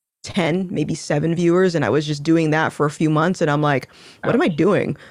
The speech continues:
Like, I'm, I'm, I'm not gonna change my opinion on this. I'm not gonna, you know, do this for the sake of subs. So, like,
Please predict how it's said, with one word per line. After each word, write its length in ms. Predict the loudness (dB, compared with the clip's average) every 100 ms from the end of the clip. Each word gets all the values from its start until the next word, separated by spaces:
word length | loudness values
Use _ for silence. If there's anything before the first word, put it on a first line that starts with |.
| -4
Like, 180 | 0 2
I'm, 300 | 2 2 2
I'm, 300 | 0 0 0
I'm 160 | 2
not 160 | 2 0
gonna 160 | 0 0
change 280 | 0 0
my 120 | 2 0
opinion 400 | 2 2 2 2
on 180 | 2
this. 180 | 0 0
I'm 120 | 0 2
not 380 | 2 2 0 -4 -10
gonna, 400 | -2 0 2 0 -4 _
you 100 | -2
know, 240 | -2 -2 -6 _ _ -4
do 100 | 0
this 200 | 2 0
for 80 | -2
the 80 | -2
sake 240 | 0 -2
of 80 | -2
subs. 400 | -2 0 0 -2
So, 120 | -2
like, 240 | 0 0